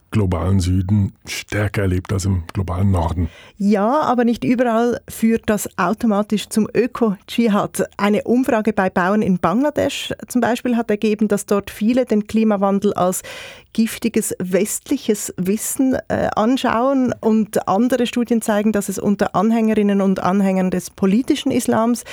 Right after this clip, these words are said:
Speaker 2: solche gibt, die den Klimawandel als westliche Verschwörung ansehen. Das gibt's also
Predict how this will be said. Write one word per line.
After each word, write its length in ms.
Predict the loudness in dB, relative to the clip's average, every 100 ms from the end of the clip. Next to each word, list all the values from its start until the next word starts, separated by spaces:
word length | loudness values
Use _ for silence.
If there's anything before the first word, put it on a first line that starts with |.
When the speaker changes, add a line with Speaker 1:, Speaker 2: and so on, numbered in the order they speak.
| -16 -16 -12
Speaker 2:
solche 280 | -2 0 0
gibt, 260 | 0 0 0
die 80 | 0
den 240 | 2 0
Klimawandel 720 | 0 2 2 2 0 0 0
als 240 | 0 -2 -6 -12
westliche 600 | -2 0 0 -2 0 -2 -2
Verschwörung 640 | -4 -2 0 2 2 0
ansehen. 440 | -2 -2 0 -2 -2
Das 200 | -6 -4
gibt's 260 | -6 -4
also 240 | -6 -4